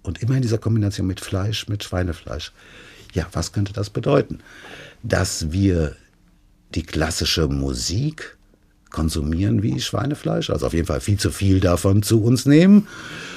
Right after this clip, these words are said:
Oder ist es was ganz anderes gemeint nochmal dahinter? Ich weiß nicht. Also ich bin irgendwann mal, das habe ich nicht von Beuys, aber durch einen Zufall, Erik Satie, der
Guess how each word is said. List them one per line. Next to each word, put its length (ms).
Oder 1000
ist 180
es 160
was 540
ganz 400
anderes 640
gemeint 560
nochmal 560
dahinter? 640
Ich 140
weiß 200
nicht. 140
Also 140
ich 100
bin 120
irgendwann 560
mal, 400
das 400
habe 120
ich 60
nicht 140
von 160
Beuys, 380
aber 200
durch 160
einen 100
Zufall, 640
Erik 260
Satie, 380
der 320